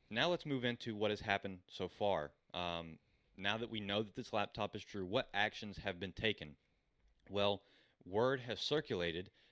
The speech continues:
about the laptop being used as evidence against the Biden family, but nothing has actually been done about it up until two days ago, March twenty-ninth,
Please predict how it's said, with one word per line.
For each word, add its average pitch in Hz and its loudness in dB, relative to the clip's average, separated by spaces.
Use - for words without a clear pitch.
about 101 4
the 95 -4
laptop 98 0
being 98 -2
used 117 -2
as 98 -4
evidence 101 -2
against 90 -4
the 101 -8
Biden 85 0
family, 85 -4
but 80 -6
nothing 117 -4
has 110 -4
actually 107 0
been 85 -6
done 131 4
about 92 4
it - -4
up 120 -2
until 107 0
two 139 -2
days 117 2
ago, 76 -4
March 104 -4
twenty-ninth, 101 -2